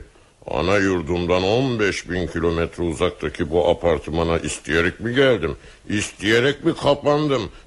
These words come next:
Pancurları kapalı bu daracık odaya. Ne kımıldamama imkan var burada, ne de yıkanmama. Pek hoş bir hayat mı sürüyorum burada sanıyorsunuz? Sıkıntıdan patlıyorum.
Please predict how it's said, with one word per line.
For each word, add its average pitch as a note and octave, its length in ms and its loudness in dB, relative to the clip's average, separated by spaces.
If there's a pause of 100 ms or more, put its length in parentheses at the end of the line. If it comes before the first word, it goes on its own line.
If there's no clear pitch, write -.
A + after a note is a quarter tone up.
Pancurları A2 720 0
kapalı G2+ 460 0
bu F#2 140 -4
daracık G2+ 420 2
odaya. G2 380 0 (460)
Ne G2 240 2
kımıldamama F#2 880 0
imkan D#2+ 520 -2
var C#2 200 0
burada, E2+ 280 0
ne G2+ 180 0
de F#2+ 60 2
yıkanmama. F#2+ 800 0 (840)
Pek E2+ 260 0
hoş F2+ 400 0
bir F#2 120 0
hayat G2 380 2
mı C3 100 -2
sürüyorum D#3+ 600 2
burada C3 320 -2
sanıyorsunuz? F#2+ 760 -4
Sıkıntıdan B2 720 -2
patlıyorum. C#3+ 640 0